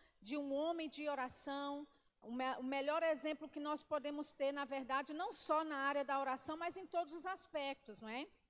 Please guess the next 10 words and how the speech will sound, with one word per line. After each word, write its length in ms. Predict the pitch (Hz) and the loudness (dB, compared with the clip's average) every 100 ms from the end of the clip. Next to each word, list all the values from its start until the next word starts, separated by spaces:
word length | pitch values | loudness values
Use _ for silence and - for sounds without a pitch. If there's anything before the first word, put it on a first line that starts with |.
| _ - - 269 | _ -20 -14 -6
E 60 | 302 | 0
nós 240 | 392 427 | 0 0
vamos 340 | 427 427 311 | -2 -4 -4
ver 180 | 262 320 - | 0 0 0
que 60 | 330 - - 392 | -6 -10 2 6
toda 420 | 415 - 494 494 453 | 6 4 0 2 0
decisão 760 | 403 403 415 311 285 262 269 285 | 0 0 -2 -2 -2 -2 -4 -6
que 160 | 311 | -6
Jesus 440 | 254 285 285 339 - | 0 0 0 -6 -6
tomava 760 | 359 320 254 233 233 262 285 | -6 -4 -4 -4 -4 -6 -6